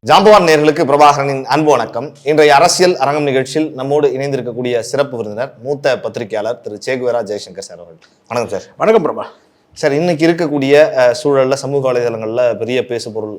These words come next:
Speaker 1: அப்படின்னு சொன்னா, ராமதாஸ் அவர்கள், அஹ், பாட்டாளி மக்கள் கட்சியினுடைய ஒரு மூத்த தலைவர், தமிழக அரசியல்ல ஒரு மூத்த தலைவர். அவர் பேசியிருக்கக்கூடிய விஷயம்னா, அவர் பேசியிருக்கக்கூடிய அந்த முறை அப்படிங்கிறதும் விமர்சிக்கப்படுகிறது.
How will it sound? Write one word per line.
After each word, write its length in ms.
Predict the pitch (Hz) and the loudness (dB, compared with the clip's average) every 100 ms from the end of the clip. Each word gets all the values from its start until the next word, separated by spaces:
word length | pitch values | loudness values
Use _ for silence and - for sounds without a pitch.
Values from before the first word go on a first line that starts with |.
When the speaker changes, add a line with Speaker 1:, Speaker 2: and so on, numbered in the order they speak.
| 98 | -14
Speaker 1:
அப்படின்னு 180 | 101 101 | -14 -14
சொன்னா, 440 | 98 98 113 110 95 90 - | -16 -12 -10 -10 -12 -16 -6
ராமதாஸ் 560 | 110 170 160 143 - | -2 0 2 0 0
அவர்கள், 320 | 107 101 117 - | -8 -10 -12 -16
அஹ், 40 | 101 | -16
பாட்டாளி 480 | 98 101 101 107 | -14 -12 -10 -12
மக்கள் 260 | 98 98 95 | -14 -18 -20
கட்சியினுடைய 380 | 90 - 92 107 | -20 -20 -12 -10
ஒரு 120 | 101 | -10
மூத்த 540 | 95 123 139 139 117 98 | -10 -10 -4 -2 -2 -4
தலைவர், 320 | 101 107 123 | -6 -6 -4
தமிழக 400 | 123 165 190 165 | -2 2 4 2
அரசியல்ல 320 | 151 151 143 | -2 -2 -2
ஒரு 180 | 147 127 | -4 -4
மூத்த 280 | 120 113 104 | -10 -14 -14
தலைவர். 340 | 95 95 104 _ _ _ _ | -14 -14 -16 _ _ _ _
அவர் 320 | - 185 240 | -4 2 2
பேசியிருக்கக்கூடிய 960 | 202 185 180 175 143 139 131 131 123 117 | 4 2 2 0 0 -4 -2 0 0 0
விஷயம்னா, 280 | 147 135 147 | -2 -2 -2
அவர் 280 | 190 156 | -2 -2
பேசியிருக்கக்கூடிய 800 | 165 202 202 180 156 151 139 147 | 2 2 2 -2 -2 -4 -4 -2
அந்த 180 | 147 135 | -2 -2
முறை 320 | 123 151 175 | 2 2 4
அப்படிங்கிறதும் 540 | 147 139 135 123 123 139 | 2 0 -2 -4 -4 -6
விமர்சிக்கப்படுகிறது. 840 | 120 120 113 104 95 87 87 90 | -6 -8 -10 -14 -12 -14 -16 -18